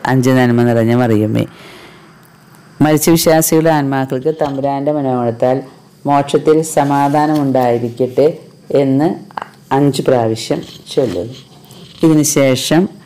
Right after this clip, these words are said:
നിത്യപിതാവേ യേശുമിശിഹ കർത്താവിന്റെ വിലമതിയാത്ത തിരിച്ചറിയെക്കുറിച്ച് മരിച്ചവരുടെ മേൽ കൃപയായിരിക്കണമേ എന്ന് അഞ്ച് പ്രാവശ്യം ചൊല്ലണം.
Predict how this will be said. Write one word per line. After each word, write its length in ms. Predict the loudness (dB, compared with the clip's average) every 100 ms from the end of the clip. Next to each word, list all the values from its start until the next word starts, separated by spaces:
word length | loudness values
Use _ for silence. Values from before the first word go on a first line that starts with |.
| -8 -2
നിത്യപിതാവേ 640 | 2 4 4 4 4 4
യേശുമിശിഹ 480 | 2 2 -2 0 0
കർത്താവിന്റെ 520 | 0 2 0 2 4
വിലമതിയാത്ത 680 | 4 4 4 4 4 2 0
തിരിച്ചറിയെക്കുറിച്ച് 1000 | 2 2 2 2 4 4 4 2 2 0 0 -6 -4
മരിച്ചവരുടെ 560 | -2 -2 0 2 2
മേൽ 140 | 2 0
കൃപയായിരിക്കണമേ 1120 | 0 2 4 4 4 2 2 0 2 4 2 -2 -20 -20 _ 0
എന്ന് 240 | 4 4 2 -2
അഞ്ച് 280 | 0 2 2
പ്രാവശ്യം 640 | 4 2 0 0 -2 -4 -8 _ -18 -4
ചൊല്ലണം. 440 | -2 0 -2 -8